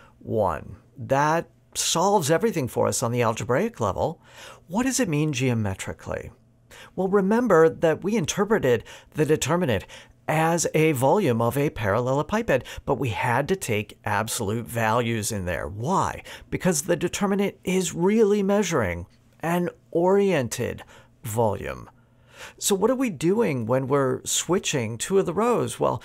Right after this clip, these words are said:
um, you know, it's as if we're exchanging the vectors. We're not changing the volume, but we're just changing the orientation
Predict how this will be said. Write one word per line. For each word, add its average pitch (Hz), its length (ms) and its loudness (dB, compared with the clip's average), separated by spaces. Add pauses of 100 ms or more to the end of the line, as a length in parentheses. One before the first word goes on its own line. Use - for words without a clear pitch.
(340)
um, 127 480 0 (160)
you 156 180 -4
know, 165 220 2
it's 170 400 0
as 151 120 0
if 190 160 0
we're 156 120 2
exchanging 165 720 0
the 135 80 2
vectors. 113 880 -2 (240)
We're 147 80 0
not 156 180 0
changing 143 380 -2
the 123 80 2
volume, 143 580 0 (220)
but 131 120 -8
we're 135 120 -2
just 160 500 -2
changing 143 560 -4
the 139 260 -6 (140)
orientation 160 1300 -2